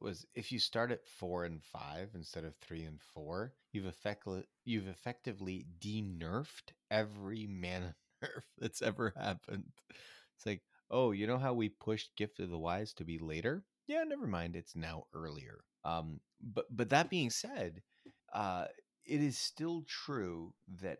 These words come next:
if you look at the amount of power per mana that you can put out, I cannot put out on four mana with a single card the equivalent power that I can put out with two one mana cards and a two mana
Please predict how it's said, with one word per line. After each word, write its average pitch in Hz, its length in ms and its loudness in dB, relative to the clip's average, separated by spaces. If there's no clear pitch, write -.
if 110 280 -6
you 120 180 -2
look 98 540 -4
at 87 340 -4
the 104 240 -6
amount 95 280 0
of - 140 -12
power 95 540 0
per 92 240 -4
mana 82 460 -6
that - 140 -14
you 78 140 -8
can 76 180 -12
put 85 160 -18
out, 123 360 -2
I 117 200 -2
cannot 95 640 -4
put 92 160 -6
out 90 280 -2
on 82 220 -6
four 135 240 4
mana 78 480 -4
with 98 360 -4
a 92 100 -4
single 82 640 -4
card 85 560 0
the 98 280 -2
equivalent 107 720 -2
power 127 380 -2
that 87 160 -2
I 90 120 0
can 87 300 -6
put 92 220 -4
out 80 320 -6
with 95 380 -2
two 107 240 0
one 92 320 0
mana 80 240 -2
cards 78 380 -8
and 78 120 -6
a 76 60 -6
two 214 220 -4
mana 92 260 -4